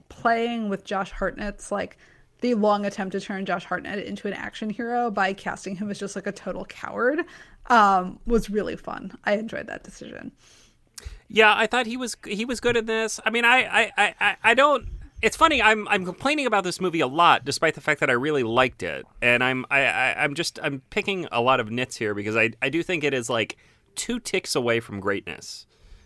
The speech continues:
Speaker 2: I just think it's
Speaker 1: Yeah.
Speaker 2: not, it's not quite there, and that, that is the most frustrating sort of movie, uh, for me.
Speaker 1: Yeah.
Speaker 2: I don't know. I did not love Holt M-,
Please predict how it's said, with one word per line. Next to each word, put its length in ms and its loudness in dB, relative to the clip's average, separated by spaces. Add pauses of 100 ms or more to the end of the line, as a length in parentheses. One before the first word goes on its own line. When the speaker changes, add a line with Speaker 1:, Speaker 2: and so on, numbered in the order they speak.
(260)
Speaker 2:
I 60 0
just 220 0
think 100 -2
it's 140 -2
Speaker 1:
Yeah. 60 -4
Speaker 2:
not, 320 2
it's 200 -2
not 160 6
quite 240 0
there, 220 4
and 100 2
that, 220 -2
that 160 2
is 200 -2
the 120 -2
most 260 -6
frustrating 540 -4
sort 260 -2
of 100 -6
movie, 380 -8 (500)
uh, 160 -2
for 280 -8
me. 240 -4
Speaker 1:
Yeah. 160 -8 (420)
Speaker 2:
I 80 10
don't 100 10
know. 120 8
I 120 8
did 140 6
not 160 6
love 160 6
Holt 240 0
M-, 160 -10